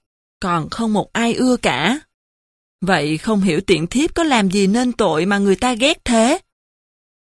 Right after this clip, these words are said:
Này người ta lại dám đem em tiện thiếp giết đi, ngay trước mặt chúa thượng, khiến tiện thiếp mất em, quận chúa mất chồng,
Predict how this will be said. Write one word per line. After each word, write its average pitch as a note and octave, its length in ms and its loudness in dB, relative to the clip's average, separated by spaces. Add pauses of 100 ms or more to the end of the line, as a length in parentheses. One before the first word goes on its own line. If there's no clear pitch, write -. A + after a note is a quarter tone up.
Này G#3 280 0
người G3 160 2
ta A#3+ 160 0
lại F#3+ 220 2
dám A3 320 0
đem C4 240 4
em A3+ 220 2
tiện E3+ 260 0
thiếp D#4+ 280 -2
giết D4+ 260 2
đi, B3 280 2 (420)
ngay G3+ 240 0
trước E4 200 0
mặt G3+ 220 0
chúa C#4 180 0
thượng, E3 400 2 (520)
khiến G3+ 380 2
tiện D#3+ 240 4
thiếp D#4+ 260 0
mất E4 180 2
em, A#3+ 380 2 (260)
quận D#3 260 0
chúa G3 240 2
mất D#4 300 -2
chồng, F#3 340 4